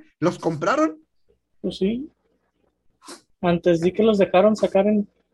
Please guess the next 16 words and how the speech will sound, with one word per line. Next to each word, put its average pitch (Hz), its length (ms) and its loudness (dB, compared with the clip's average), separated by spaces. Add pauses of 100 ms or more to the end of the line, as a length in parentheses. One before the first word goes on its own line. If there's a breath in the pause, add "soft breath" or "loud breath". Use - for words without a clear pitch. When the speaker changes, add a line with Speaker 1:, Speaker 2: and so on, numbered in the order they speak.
(440)
Speaker 2:
No, 226 120 4
porque 196 140 2
es 165 60 2
Speaker 1:
Ale- 160 80 4
Speaker 2:
por 208 60 4
contrato, 190 340 4
tienen 170 200 0
que 180 80 0
Speaker 1:
Por 175 60 -8
Speaker 2:
respetar 156 260 -4
el 156 80 0
Speaker 1:
contrato. 165 200 -8
Speaker 2:
contrato. 202 200 2
Speaker 1:
Pero - 80 -16
alégrate, 254 580 4
güey, 311 140 0